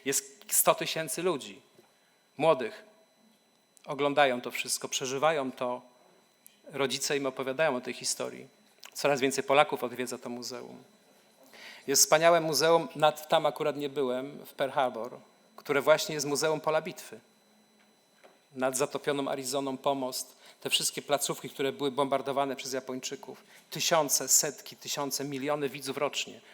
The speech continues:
przyjeżdżają tam specjalnie to oglądać. I teraz wracamy do Westerplatte. Czy jest potencjał na tym półwyspie? No jest.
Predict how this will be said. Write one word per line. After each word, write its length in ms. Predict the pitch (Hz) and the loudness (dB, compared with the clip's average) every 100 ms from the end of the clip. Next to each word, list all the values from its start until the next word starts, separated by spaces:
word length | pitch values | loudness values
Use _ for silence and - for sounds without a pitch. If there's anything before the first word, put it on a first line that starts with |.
| - | -4
przyjeżdżają 500 | 135 127 135 151 151 | -2 -2 2 2 2
tam 120 | 143 | -2
specjalnie 420 | - 139 147 143 | -2 -2 -2 -2
to 100 | 135 | -4
oglądać. 600 | 131 135 107 113 - - _ _ - - - - - - - | -4 -6 -8 -14 -16 -18 _ _ -20 -20 -20 -18 -16 -16 -16
I 80 | 151 | -2
teraz 260 | 170 180 156 | 2 2 2
wracamy 420 | 165 156 175 165 | 2 2 0 -2
do 400 | 143 147 143 135 | 4 6 6 4
Westerplatte. 720 | 131 131 135 123 120 104 - - - _ _ _ _ _ _ _ _ _ _ - - | -4 -6 -8 -6 -8 -8 -14 -20 -20 _ _ _ _ _ _ _ _ _ _ -10 -2
Czy 160 | - | 2
jest 280 | 151 175 - | 2 2 0
potencjał 540 | 156 165 180 180 190 | 2 2 2 0 0
na 100 | 175 | 0
tym 160 | 170 170 | -2 -4
półwyspie? 580 | 160 143 170 - 208 220 - _ _ _ _ - | -6 -6 -6 -8 -8 -12 -14 _ _ _ _ -2
No 120 | 139 | 2
jest. 560 | 196 127 104 - - | 2 2 -2 -6 -10